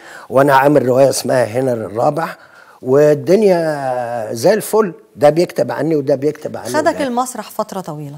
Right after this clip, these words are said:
Speaker 1: أن-، لأن مفيش غيره.
Speaker 2: مم.
Speaker 1: يعني هو مش خدني، هو ما كانش فيه غير المسرح.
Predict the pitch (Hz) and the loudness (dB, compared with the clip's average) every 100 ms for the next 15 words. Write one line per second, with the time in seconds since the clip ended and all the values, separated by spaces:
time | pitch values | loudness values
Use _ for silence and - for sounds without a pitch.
0 | - - _ - 123 127 - 139 131 127 | -20 -20 _ -6 -4 -6 -8 -4 -2 0
1 | 139 147 143 139 180 196 202 262 78 - | 2 4 4 2 0 0 2 2 0 -10
2 | _ _ 175 165 151 151 120 113 120 113 | _ _ -14 -12 -14 -10 -8 -6 -4 2
3 | 151 131 127 - 151 156 143 143 131 - | 2 2 -2 -2 2 2 4 2 2 -6
4 | - - - - 160 165 127 - 170 - | -20 -20 -10 4 6 6 4 2 2 2
5 | - 147 156 139 127 123 90 85 | -4 -2 0 0 0 -4 -6 -12